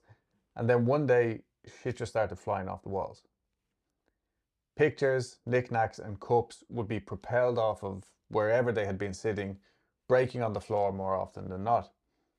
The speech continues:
Even neighbours had witnessed this. Then there were apports. Stuff would go missing and turn up in the most bizarre places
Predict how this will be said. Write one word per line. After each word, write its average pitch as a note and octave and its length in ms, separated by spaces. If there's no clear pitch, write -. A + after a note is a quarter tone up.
Even C3 240
neighbours B2 380
had F#2+ 140
witnessed F#2+ 380
this. F#2+ 300
Then B2+ 300
there D3+ 100
were C3 220
apports. - 600
Stuff D3 360
would A#2+ 180
go A2 160
missing C#3 480
and F#2+ 160
turn A#2+ 220
up G#2+ 160
in G2+ 60
the G2+ 100
most G2+ 160
bizarre G2+ 320
places G2 560